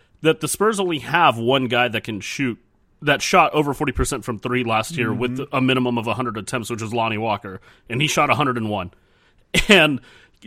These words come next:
Speaker 1: teams like O K C and Houston were attempting, were, had one player also, but that player was attempting three to four hundred throughout the season, and you had Ben McLemore and Danilo Gallinari.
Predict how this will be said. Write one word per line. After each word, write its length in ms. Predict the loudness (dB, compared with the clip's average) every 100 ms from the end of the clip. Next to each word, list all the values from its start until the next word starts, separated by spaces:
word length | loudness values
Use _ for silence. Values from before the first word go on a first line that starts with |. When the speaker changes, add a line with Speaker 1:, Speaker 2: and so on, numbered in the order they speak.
| -4
Speaker 1:
teams 220 | 0 2
like 220 | 4 4 4
O 120 | 4
K 180 | 4 2
C 200 | 0 0
and 100 | 0
Houston 440 | -4 -4 -4 -2
were 240 | 0 0
attempting, 580 | 0 -2 0 0 -2 -2
were, 140 | 0 2
had 380 | 4 4 0 -10
one 320 | 2 4 6
player 360 | 6 6 6 6
also, 420 | 4 4 2 0
but 160 | 0 0
that 180 | 0
player 240 | 0 0 0
was 160 | -2
attempting 420 | -6 -6 -6 -6 -4
three 240 | 0 0
to 80 | 0
four 300 | -2 -2 2
hundred 320 | 2 0 -2
throughout 200 | -2 -2
the 80 | -4
season, 460 | -6 -4 -6 -8 -8
and 180 | -6 -2
you 100 | -2
had 140 | -2
Ben 180 | -2 2
McLemore 440 | 0 0 -4 -4
and 100 | -4
Danilo 300 | -4 -6 -4
Gallinari. 600 | -4 -6 -4 -4 -4 -8